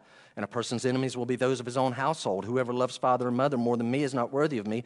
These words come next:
Whoever loves son or daughter more than me is not worthy of me."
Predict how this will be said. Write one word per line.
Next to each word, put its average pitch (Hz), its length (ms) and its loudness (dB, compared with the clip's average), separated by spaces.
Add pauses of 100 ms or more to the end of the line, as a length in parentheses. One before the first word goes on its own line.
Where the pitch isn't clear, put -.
(200)
Whoever 147 220 4
loves 151 200 4
son 160 180 2
or 160 60 4
daughter 156 380 6
more 113 200 2
than 113 160 0
me 110 100 0
is 107 120 -2
not 110 200 -2
worthy 104 360 -4
of 90 120 -12
me." 92 360 -8